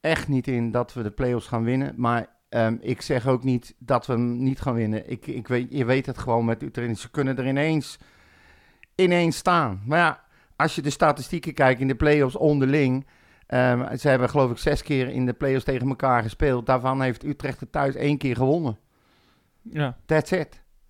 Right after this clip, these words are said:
Speaker 1: Voor de rest alleen maar gelijke spelen
Speaker 2: Nou, we
Speaker 1: en,
Speaker 2: hebben,
Speaker 1: eh,
Speaker 2: we hebben in, in, de, in die zes wedstrijden één keer gewonnen. We hebben thuis nooit gewonnen, toch? Dat was
Speaker 1: Nee,
Speaker 2: het,
Speaker 1: we,
Speaker 2: eh,
Speaker 1: ja, we hebben één keer gewonnen, maar niet, dat was inderdaad uit. Daar zijn
Speaker 2: Ja.
Speaker 1: we nog bij geweest, ook
Speaker 2: Ja.
Speaker 1: nota bene.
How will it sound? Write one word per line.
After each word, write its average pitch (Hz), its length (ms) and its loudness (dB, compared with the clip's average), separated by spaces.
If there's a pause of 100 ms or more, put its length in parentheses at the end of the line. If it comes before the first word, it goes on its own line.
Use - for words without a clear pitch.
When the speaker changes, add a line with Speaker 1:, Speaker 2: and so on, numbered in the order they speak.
(120)
Speaker 1:
Voor - 140 -6
de 151 60 2
rest 151 140 2
alleen 165 200 4
maar 160 100 4
gelijke 143 340 4
spelen 156 400 2
Speaker 2:
Nou, 139 220 4
we 139 60 2
Speaker 1:
en, 135 80 2
Speaker 2:
hebben, 143 100 6
Speaker 1:
eh, 147 60 4
Speaker 2:
we 139 80 2
hebben 135 280 0
in, 135 180 -4
in, 135 180 -4
de, 127 180 -2
in 139 140 -4
die 135 80 -4
zes 131 180 0
wedstrijden 120 400 -4
één 117 100 -4
keer 113 80 -4
gewonnen. 110 280 -6
We 113 60 -8
hebben 117 180 -6
thuis 143 260 -4
nooit 147 180 -8
gewonnen, 113 260 -10
toch? 175 260 -10
Dat 135 120 -10
was 131 100 -8
Speaker 1:
Nee, 139 140 6
Speaker 2:
het, 147 100 6
Speaker 1:
we, 151 60 6
Speaker 2:
eh, 156 100 4
Speaker 1:
ja, 139 180 6
we 127 60 6
hebben 135 180 4
één 156 160 2
keer 143 140 0
gewonnen, 143 300 2
maar 131 80 4
niet, 131 220 0
dat 131 140 2
was 135 180 0
inderdaad 123 400 0
uit. 117 240 -2
Daar 110 100 -4
zijn 113 120 0
Speaker 2:
Ja. 120 60 0
Speaker 1:
we 117 60 0
nog 104 120 0
bij 117 240 0
geweest, 117 320 -2
ook 117 120 -2
Speaker 2:
Ja. 135 60 -4
Speaker 1:
nota 101 240 -2
bene. 98 360 -6